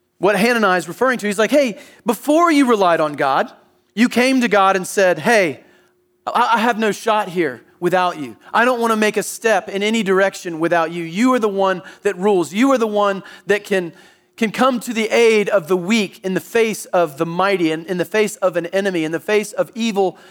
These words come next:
men's plans. You are the one that can come and change things.'"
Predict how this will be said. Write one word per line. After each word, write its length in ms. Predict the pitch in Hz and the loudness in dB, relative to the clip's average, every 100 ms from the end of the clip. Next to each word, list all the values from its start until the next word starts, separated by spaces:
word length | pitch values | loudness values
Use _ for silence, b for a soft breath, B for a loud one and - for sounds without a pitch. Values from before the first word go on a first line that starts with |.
| B | B
men's 460 | - 196 202 196 - | -2 0 2 0 -6
plans. 600 | - 208 220 208 160 147 | -8 -2 0 0 -2 -6
You 160 | 185 220 | -4 -2
are 40 | |
the 80 | 202 | 0
one 260 | 190 185 180 | 0 -2 -2
that 120 | 175 | -6
can 140 | 180 | -10
come 340 | - 175 160 151 B B | -6 -4 -4 -8 B B
and 160 | 180 160 | -8 -4
change 380 | 202 214 214 | -2 0 -2
things.'" 560 | - 165 123 104 - - | -4 -4 -4 -10 -20 -20